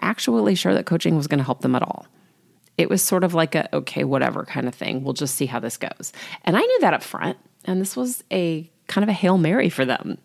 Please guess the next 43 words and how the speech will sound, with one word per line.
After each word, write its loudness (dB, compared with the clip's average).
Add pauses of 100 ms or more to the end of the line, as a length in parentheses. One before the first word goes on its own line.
(340)
I 2
actually 0
love -2
this -2
situation 0
too, 0
because 0
these 0
people 0
<laughs> -8
are 0 (240)
one 2
hundred 0
percent -4
in, 0 (500)
and 0
I 2
know 2
it -2
took -4 (180)
about -2 (340)
everything 2
they 0
had -2
to -4
get -4
there. -14 (600)
If -4
they 2
were 0
at -2
this 0
point 0
of -4
just -8 (100)
deciding -2
that -6
they -2
had 0
to -2
try -4
something -2
new, 0